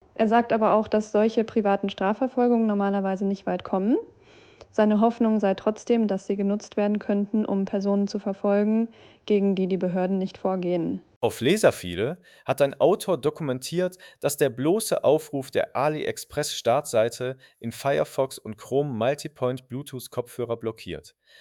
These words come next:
Speaker 2: Andere Browser blieben ungetestet. Die Kopfhörer hängen gleichzeitig an P C und Telefon. Normalerweise hat der P C Vorrang.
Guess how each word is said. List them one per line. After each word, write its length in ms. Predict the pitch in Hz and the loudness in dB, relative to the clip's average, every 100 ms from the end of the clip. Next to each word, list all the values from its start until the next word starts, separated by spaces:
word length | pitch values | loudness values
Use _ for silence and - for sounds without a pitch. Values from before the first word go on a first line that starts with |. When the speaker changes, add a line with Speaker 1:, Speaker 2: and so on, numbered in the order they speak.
| - | -6
Speaker 2:
Andere 320 | 127 180 214 | -2 0 -2
Browser 560 | 123 95 98 104 139 147 | 0 2 0 0 -4 -6
blieben 240 | - 131 120 | -10 -8 -6
ungetestet. 800 | 131 131 101 76 - - - _ _ _ - | -6 -6 -8 -10 -12 -16 -20 _ _ _ -14
Die 80 | 120 | 2
Kopfhörer 540 | 190 196 170 160 139 | 2 4 0 4 4
hängen 240 | 123 160 | 2 -2
gleichzeitig 760 | 127 117 147 - 127 127 131 - | 2 4 2 0 -2 -2 -6 -8
an 100 | 107 | -8
P 140 | 113 | -10
C 280 | 104 127 139 | -8 -8 -6
und 120 | 131 | -8
Telefon. 580 | - 95 87 - 73 80 _ _ _ | -8 -8 -8 -10 -14 -16 _ _ _
Normalerweise 680 | 104 123 180 175 135 139 127 | -2 2 4 6 6 4 -2
hat 140 | - | -4
der 80 | 117 | -6
P 160 | 110 | -8
C 240 | 107 131 135 | -10 -8 -6
Vorrang. 500 | - 80 71 65 | -4 -6 -6 -16